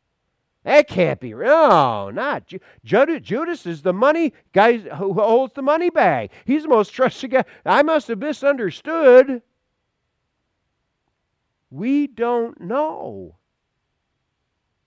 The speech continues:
ultimately one hundred percent about anybody.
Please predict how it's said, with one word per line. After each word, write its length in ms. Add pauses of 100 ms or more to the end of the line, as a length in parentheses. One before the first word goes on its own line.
(220)
ultimately 920
one 300
hundred 200
percent 480
about 400
anybody. 840